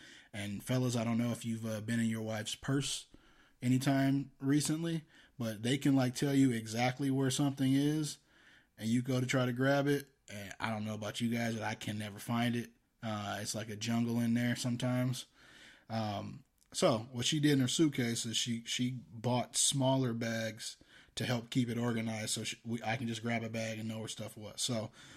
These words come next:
one bag of her suitcase had chargers and electronics for her. Um, another had toiletries and, and shower stuff. Another bag had her postpartum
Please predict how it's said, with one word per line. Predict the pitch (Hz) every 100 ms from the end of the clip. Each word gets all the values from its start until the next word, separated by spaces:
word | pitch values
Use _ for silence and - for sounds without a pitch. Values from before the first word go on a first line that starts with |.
| -
one | 113 135 143
bag | 147 139 139
of |
her | 135
suitcase | 131 139 131 127
had | 123 117
chargers | 117 131 123 127 123
and | 123
electronics | 120 120 - 131 131 127
for | - 110
her. | 131 147 151 _ - - - -
Um, | - 117 110 104 104 -
another | 117 123 120
had | 117 113
toiletries | - 131 131 127 - 131 127 117
and, | 107 101
and | 110 117
shower | 131 123 120
stuff. | 120 - 131 135 - - - - - -
Another | 110 113 120
bag | 120 123 123
had | 117 113
her | 117 113 - -
postpartum | - 131 - 135 131 131